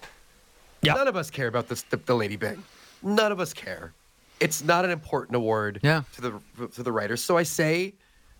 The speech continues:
Speaker 2: to all of my P W H A members out there, what, what are we, the professional hockey, P H W A, there it is. That women's league's really messed me up acronymically.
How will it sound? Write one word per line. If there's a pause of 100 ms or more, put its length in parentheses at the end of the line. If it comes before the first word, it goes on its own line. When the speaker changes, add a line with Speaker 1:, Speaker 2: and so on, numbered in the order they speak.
Speaker 2:
to
all
of
my
P
W
H (120)
A
members
out
there,
what,
what
are
we,
the
professional
hockey, (240)
P
H
W
A,
there
it
is. (280)
That
women's
league's
really
messed
me
up
acronymically.